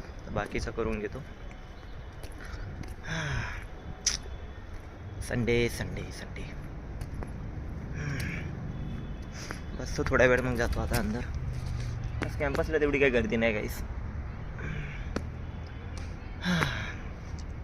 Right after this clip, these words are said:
काय बोलतो तुम्ही? काहीतरी बोलत होतो मी. हां, होळी, होळीचा ब्लॉग, ब्लॉग कसा वाटला कमेंटमध्ये नक्की सांगा तुम्ही.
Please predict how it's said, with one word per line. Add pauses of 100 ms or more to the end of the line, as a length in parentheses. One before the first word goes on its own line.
(120)
काय
बोलतो
तुम्ही?
काहीतरी
बोलत
होतो
मी. (1000)
हां, (560)
होळी, (560)
होळीचा
ब्लॉग, (220)
ब्लॉग
कसा
वाटला
कमेंटमध्ये
नक्की
सांगा
तुम्ही.